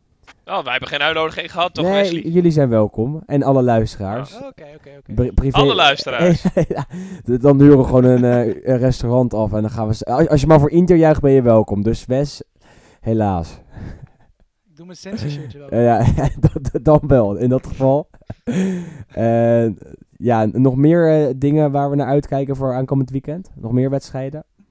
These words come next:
Speaker 1: Nou, ik, eh, kijk, eh, uit naar, eh, morgen. Ja, misschien is dat voor de luisteraar, eh, vandaag, maar dan is, eh, Genk-Napoli. En, eh, daar gaan we naartoe. Dus, eh,
Speaker 2: Nice.
Speaker 1: daar heb ik wel zin in.
Speaker 2: Op
Speaker 1: Ik,
Speaker 2: het, eh,
Speaker 1: eh,
Speaker 2: in het uitvak?
Speaker 1: <laughs>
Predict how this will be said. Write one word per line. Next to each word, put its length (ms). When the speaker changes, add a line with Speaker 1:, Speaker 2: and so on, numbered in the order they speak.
Speaker 1:
Nou, 360
ik, 280
eh, 260
kijk, 360
eh, 160
uit 240
naar, 260
eh, 140
morgen. 640
Ja, 240
misschien 220
is 80
dat 120
voor 100
de 60
luisteraar, 560
eh, 180
vandaag, 540
maar 120
dan 180
is, 180
eh, 80
Genk-Napoli. 800
En, 180
eh, 400
daar 100
gaan 180
we 60
naartoe. 320
Dus, 280
eh, 60
Speaker 2:
Nice. 320
Speaker 1:
daar 100
heb 100
ik 60
wel 100
zin 180
in. 140
Speaker 2:
Op 120
Speaker 1:
Ik, 180
Speaker 2:
het, 100
eh, 360
Speaker 1:
eh, 60
Speaker 2:
in 60
het 120
uitvak? 640
Speaker 1:
<laughs> 80